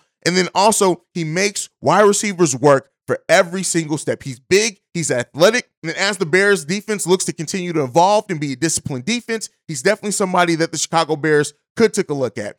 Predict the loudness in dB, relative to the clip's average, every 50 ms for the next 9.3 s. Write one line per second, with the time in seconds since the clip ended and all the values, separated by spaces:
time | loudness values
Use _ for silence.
0 | _ _ 0 2 2 2 2 0 0 0 _ 2 2 2 2 0 -6 -8 -8 -4
1 | -2 -2 0 0 -2 -4 -6 -10 -12 _ -2 -2 -2 -2 -2 -6 -10 -10 _ _
2 | _ _ -2 2 2 2 2 2 -2 -8 -8 -10 _ _ -2 0 0 0 0 2
3 | 2 2 2 2 2 2 2 0 0 0 0 0 0 0 -2 -2 -2 -2 -2 2
4 | 2 4 4 4 2 -2 -4 -4 -4 -4 -2 0 0 0 -2 -4 -2 0 0 0
5 | 0 -2 _ -12 -4 0 4 6 6 8 6 6 4 _ _ _ _ -6 -6 -2
6 | 2 2 2 2 2 0 -2 0 0 0 0 0 0 0 0 0 -4 -10 _ _
7 | -2 0 2 2 2 2 0 0 0 0 2 2 0 0 0 -2 -2 0 2 2
8 | 2 0 -2 -4 -2 0 4 6 6 6 6 4 2 2 0 -4 -8 -10 -8 -6
9 | -6 -4 -4 -4 -6